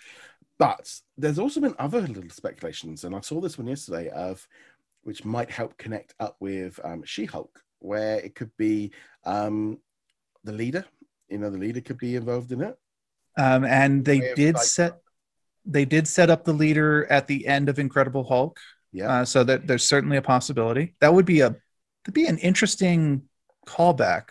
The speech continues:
Speaker 2: but I could see it.
Speaker 1: I mean, they're, they're bringing everything back in for the, um, you know, that was one. I mean, there's other,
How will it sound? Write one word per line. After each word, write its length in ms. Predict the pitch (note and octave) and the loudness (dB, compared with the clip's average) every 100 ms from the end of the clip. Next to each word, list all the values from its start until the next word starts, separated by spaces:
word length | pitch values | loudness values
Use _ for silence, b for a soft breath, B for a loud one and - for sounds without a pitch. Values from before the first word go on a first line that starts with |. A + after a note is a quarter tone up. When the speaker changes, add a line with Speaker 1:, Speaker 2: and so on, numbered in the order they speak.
| _ | _
Speaker 2:
but 280 | - B2 - _ | 2 4 2 _
I 120 | - | -2
could 120 | G3+ | -2
see 140 | - D2 | -4 -6
it. 180 | C#2 - _ _ _ b b b | -8 -10 _ _ _ b b b
Speaker 1:
I 80 | A#2+ | -4
mean, 120 | B2 | -2
they're, 80 | B2+ | -2
they're 240 | B2 C#3 | -2 -4
bringing 300 | A#2+ D3+ F#3 | -2 -2 0
everything 280 | F3+ E3+ D#3+ | -2 -4 -4
back 240 | D3+ D3 | -6 -4
in 140 | D#3 D3+ | -4 -4
for 120 | D3 | -4
the, 240 | B2 A#2+ F2+ | -6 -6 -4
um, 540 | A#2+ A#2+ A#2 A2+ A#2+ | -4 -4 -6 -8 -10
you 80 | A#2 | -6
know, 60 | A2+ | -6
that 140 | A#2+ | -4
was 100 | C#3 | -6
one. 260 | A#2 B2 F#3 | -2 0 -2
I 260 | - - - | -8 -18 -6
mean, 80 | |
there's 140 | B2+ D3 | 0 2
other, 260 | D3 C#3+ | 4 2